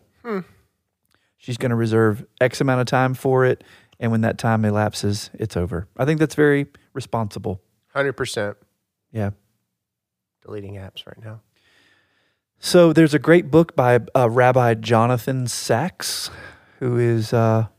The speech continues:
Speaker 2: rabbi in, or he, I, I don't know if he's still alive,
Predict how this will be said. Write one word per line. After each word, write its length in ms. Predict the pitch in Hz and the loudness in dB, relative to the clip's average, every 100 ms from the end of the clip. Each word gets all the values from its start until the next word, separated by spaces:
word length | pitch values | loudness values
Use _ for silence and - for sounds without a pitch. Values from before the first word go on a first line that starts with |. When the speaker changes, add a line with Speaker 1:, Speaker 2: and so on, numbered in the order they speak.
| _ _ _ _ _ _ _ - | _ _ _ _ _ _ _ -8
Speaker 2:
rabbi 540 | 123 117 113 113 113 | -2 0 0 0 0
in, 340 | 113 110 113 - | 0 -2 -4 -2
or 160 | 113 113 | -2 -2
he, 140 | 117 - | -4 -4
I, 200 | 107 120 | -2 -2
I 20 | |
don't 160 | 127 | -2
know 200 | 117 110 | 0 0
if 100 | 110 | 0
he's 160 | - 107 | -4 -8
still 200 | - 107 | -6 -4
alive, 480 | 101 107 104 120 | -2 -2 -2 -4